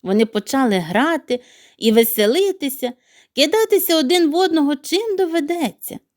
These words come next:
І мамині гості чули дивний гамір і тупіт у себе над головою.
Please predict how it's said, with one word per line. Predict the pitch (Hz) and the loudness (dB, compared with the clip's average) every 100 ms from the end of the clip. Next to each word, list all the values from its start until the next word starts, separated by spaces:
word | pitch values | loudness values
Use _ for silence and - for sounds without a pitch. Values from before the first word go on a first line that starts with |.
| _ _ - | _ _ -6
І | 185 | -2
мамині | 175 214 285 240 202 190 | 0 0 2 2 2 0
гості | 190 349 339 285 | 0 -4 -4 -4
чули | 269 269 262 254 | -2 0 2 2
дивний | 311 494 415 349 320 | 4 4 2 0 0
гамір | 254 370 381 190 127 - _ _ - | -2 -2 -2 -2 -4 -12 _ _ -10
і | 170 | -10
тупіт | - 403 440 302 254 | -2 0 0 -4 -4
у | 185 | -4
себе | 165 - 190 196 185 | -4 -2 -2 -2 -2
над | 170 165 | -4 -6
головою. | 170 170 165 170 175 160 | -6 -4 -6 -8 -12 -14